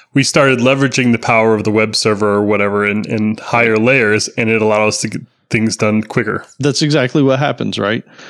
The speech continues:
Speaker 2: And so you, you traded off your decoupling for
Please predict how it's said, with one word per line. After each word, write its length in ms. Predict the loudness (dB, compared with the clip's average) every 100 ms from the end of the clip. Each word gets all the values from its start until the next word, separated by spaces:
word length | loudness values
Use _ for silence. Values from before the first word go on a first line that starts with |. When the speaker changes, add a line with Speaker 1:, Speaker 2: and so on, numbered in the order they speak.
| -14 -2
Speaker 2:
And 380 | 2 2 0 0
so 320 | 2 2 0 -4 _ _ -2
you, 140 | 0 0
you 100 | 0
traded 320 | 0 0 2 2
off 240 | 0 0
your 200 | 2 2
decoupling 800 | 0 0 0 0 0 0 0 -2
for 640 | -2 -2 0 0 -2 -6